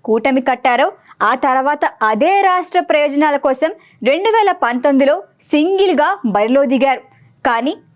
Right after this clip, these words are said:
పోటీ చేసిన రెండు స్థానాల్లోనూ ఓటమి చవి చూశారు. పైగా తమ పార్టీ నుంచి గెలిచిన ఒకే ఒక్క ఎమ్మెల్యే కూడా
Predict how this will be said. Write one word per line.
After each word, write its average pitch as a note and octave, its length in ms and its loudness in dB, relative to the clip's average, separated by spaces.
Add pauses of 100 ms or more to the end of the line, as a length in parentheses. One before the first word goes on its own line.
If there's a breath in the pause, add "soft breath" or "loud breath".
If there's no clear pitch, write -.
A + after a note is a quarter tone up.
పోటీ C#4 420 0
చేసిన D4 380 2
రెండు A#3+ 360 0
స్థానాల్లోనూ C4 840 0 (160)
ఓటమి C#4+ 420 0
చవి D4 340 -2
చూశారు. C4+ 300 -2 (480)
పైగా A#3+ 360 0 (360 loud breath)
తమ F#4+ 140 0
పార్టీ F#4+ 580 0
నుంచి F#4+ 340 0
గెలిచిన E4 480 0 (100)
ఒకే C4 420 0
ఒక్క G4+ 240 0
ఎమ్మెల్యే B3+ 500 0
కూడా B3+ 380 0